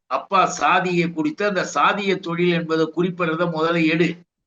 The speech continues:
எல்லோருக்கும் எல்லாமும் இருக்கிறத நீ ப-, முதல்ல அதுல செய்யணும். அடுத்து பதினெட்டு வயசுன்னு போட்டில்ல,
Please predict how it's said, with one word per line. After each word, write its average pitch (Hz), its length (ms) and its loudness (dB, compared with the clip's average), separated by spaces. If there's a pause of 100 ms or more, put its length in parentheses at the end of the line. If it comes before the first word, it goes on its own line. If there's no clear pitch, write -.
(160)
எல்லோருக்கும் 233 920 4
எல்லாமும் 214 560 4
இருக்கிறத 196 460 0
நீ 180 100 -2
ப-, 165 480 0
முதல்ல 170 200 2
அதுல 156 260 2
செய்யணும். 151 480 -6
அடுத்து 165 540 -2 (540)
பதினெட்டு 240 640 2
வயசுன்னு 190 360 0
போட்டில்ல, 160 400 -2